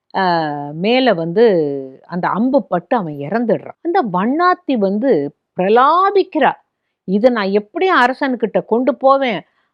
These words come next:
அந்த ராணியோட தோழிகள்லாம் சொல்ற, நீ அவ்வளோ பெருசுப்படுத்தாத, உனக்கு என்ன வேணுமோ நாங்க கொடுக்க, அதெல்லாம் மாட்டவே மாட்டேன், மாட்டவே மாட்டேன்னு" சொல்லிட்டு அவ அழுதுண்டு நேர அரசன்கிட்ட போறா. அவர்கிட்ட போய், "எனக்கு நீதி வேணும்,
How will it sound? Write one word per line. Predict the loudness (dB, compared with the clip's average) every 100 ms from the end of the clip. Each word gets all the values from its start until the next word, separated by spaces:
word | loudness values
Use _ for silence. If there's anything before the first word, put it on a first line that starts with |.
| -10
அந்த | -6 -4
ராணியோட | -2 -2 0 0 0 -2 -2 0
தோழிகள்லாம் | 0 0 0 0 0 -2
சொல்ற, | -2
நீ | -2 -4
அவ்வளோ | -4 -2 -4
பெருசுப்படுத்தாத, | -4 -6 -6 -4 -4 -2 -2 0 0 -2 -4 _ _
உனக்கு | -8 -4 -2 -2
என்ன | 0 2 2
வேணுமோ | 2 2 0 0
நாங்க | 0 0 0
கொடுக்க, | -2 -2
அதெல்லாம் | 0 2 2 0 0
மாட்டவே | -2 -2 -2 -2 0 -2
மாட்டேன், | -2 -4 -4 -6 -6
மாட்டவே | -6 -2 0 0 0 0 0 0
மாட்டேன்னு" | -2 -2 -4
சொல்லிட்டு | -4 -6 -4 -2
அவ | 0 2 0
அழுதுண்டு | 0 0 0 2 2 2 -4 _ _ _ _ _
நேர | -6 -2 0 2 4 4 4
அரசன்கிட்ட | 2 -2 -6 -6 -8 -8
போறா. | -10 -12 _ _ -4
அவர்கிட்ட | -2 -4 -4 -4
போய், | 2 2 2 -2 -6 _
"எனக்கு | 0 4 4 2 2
நீதி | 4 4 4 4
வேணும், | 4 2 -4